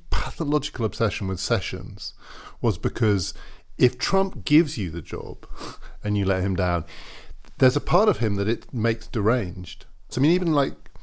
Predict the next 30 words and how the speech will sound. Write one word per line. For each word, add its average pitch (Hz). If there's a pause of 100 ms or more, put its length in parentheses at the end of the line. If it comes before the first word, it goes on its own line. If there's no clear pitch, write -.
(180)
low-level 127
appointments 110
within 104
his 95 (680)
administration, 107
he, - (1080)
if -
he 190 (260)
chooses 110
to 90
hire 98
you, 90 (800)
you're 110
his 95
guy. 98 (580)
And 120
this 196
looks 139
like 104
the 101
ultimate 110
version 107
of 82
that. - (320)
And 127
it's 139
not 151
gonna 113
end 127
well. 85